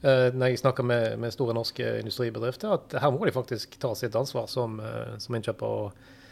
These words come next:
og gjøre de, eh, de tiltak de kan for at det blir, eh, altså både miljømessig, eh, riktig innkjøp, og at en, eh, regulerer, eh, på en måte som de, altså, som den størrelsen deres tilsier.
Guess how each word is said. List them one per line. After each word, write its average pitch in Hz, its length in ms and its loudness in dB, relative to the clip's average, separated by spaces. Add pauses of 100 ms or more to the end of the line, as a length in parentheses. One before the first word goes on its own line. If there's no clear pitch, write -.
(420)
og 185 80 4
gjøre 170 260 12
de, 139 120 2 (180)
eh, 113 200 -2 (220)
de 120 160 -6
tiltak 131 480 0
de 113 100 -4
kan 175 260 2
for 127 320 2
at - 160 -2
det 123 220 -2
blir, 113 300 0
eh, 107 240 -2 (360)
altså - 200 -8
både 131 560 2
miljømessig, 127 1040 0
eh, 117 320 -6 (200)
riktig 127 420 -2
innkjøp, 160 400 2
og 131 240 2
at 113 200 -4
en, 113 220 -4
eh, 110 180 -4 (540)
regulerer, 143 600 6 (340)
eh, 117 540 -6 (300)
på 160 80 6
en 151 60 6
måte 131 300 2
som 113 320 -2
de, 110 340 -6 (140)
altså, 113 240 -4 (180)
som 127 140 0
den 127 120 4
størrelsen 123 440 2
deres 113 320 0
tilsier. 113 360 -4